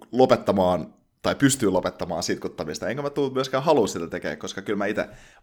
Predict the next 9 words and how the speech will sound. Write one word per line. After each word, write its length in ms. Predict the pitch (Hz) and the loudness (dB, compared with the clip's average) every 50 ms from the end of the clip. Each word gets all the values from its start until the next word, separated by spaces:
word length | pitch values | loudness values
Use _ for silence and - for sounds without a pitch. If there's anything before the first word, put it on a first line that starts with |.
| - 123 | 2 4
var-, 260 | 139 139 127 - - - | 6 6 6 4 0 -2
ehdottomasti 720 | 104 156 170 139 117 - 110 98 101 101 101 - 90 95 101 - - _ _ _ | 0 0 0 0 -2 -2 -2 -2 0 -2 -2 -4 -6 -6 -6 -12 -18 _ _ _
fiilistelen 560 | - - 143 127 104 95 - 98 82 85 85 87 | -4 0 0 2 2 0 -2 -2 -6 -6 -4 -4
tiettyjä 360 | 95 82 71 - 82 67 60 | -6 -6 -4 -4 -6 -4 -4
asioita, 380 | 71 - 78 64 78 - 78 - - - - - - _ _ _ _ - | -4 -4 -4 -6 -4 -6 -6 -10 -10 -20 -20 -20 -20 _ _ _ _ -6
mutta 180 | - - - | -4 2 2
ehkä 180 | 113 143 - 131 | 2 2 2 0
mä 80 | 127 120 113 | -2 -2 0
yritän, 580 | 135 170 156 135 110 - 92 90 85 71 - | 2 2 4 4 4 4 4 4 4 2 -4